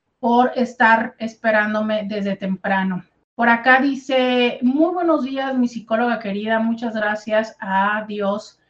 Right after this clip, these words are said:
por la gran psicóloga que eres". Ay, mira, qué linda, muchas gracias. Gracias, qué, qué lindo, qué lindo mensaje. Miren, por acá en Instagram, eh, me dice alguien, "Pues yo tengo las dos cosas", dice, "el tener que levantarme a las cuatro A M para el trabajo".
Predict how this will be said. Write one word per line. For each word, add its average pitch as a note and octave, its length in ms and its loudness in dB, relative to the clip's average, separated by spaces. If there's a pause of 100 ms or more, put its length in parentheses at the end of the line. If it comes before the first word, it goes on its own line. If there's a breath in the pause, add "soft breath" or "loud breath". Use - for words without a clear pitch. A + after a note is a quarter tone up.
(180)
por A#3+ 160 0
la A3+ 120 4
gran A3 260 0
psicóloga A3 540 -4
que G#3 160 -10
eres". G#3+ 260 -8
Ay, C4+ 200 -2
mira, A#3+ 280 0
qué B3+ 100 -6
linda, A#3 460 2
muchas G#3+ 440 -6
gracias. G3 800 -6 (280)
Gracias, B3 560 0
qué, A#3+ 260 -2
qué A#3+ 140 -2
lindo, G#3+ 480 0
qué A#3 80 -8
lindo A3+ 240 2
mensaje. G3+ 640 -4 (320)
Miren, A#3+ 300 4
por A3+ 120 4
acá B3 340 4
en C4+ 120 4
Instagram, C#4+ 760 4 (280)
eh, G#3+ 340 -2
me G3+ 140 -6
dice G#3+ 300 0
alguien, G#3 480 2 (320 soft breath)
"Pues C4+ 180 4
yo F#4+ 100 4
tengo G#4+ 260 -2
las C4 200 4
dos B3+ 180 2
cosas", G#3 440 -4
dice, A3+ 300 -4
"el B3 120 -2
tener C#4+ 260 -2
que E4 80 -4
levantarme C4 500 2
a C4 40 0
las B3 140 -2
cuatro A3+ 280 -4
A A3+ 80 2
M A3 180 -2
para A3 200 -4
el F#3+ 100 -4
trabajo". F#3+ 520 -8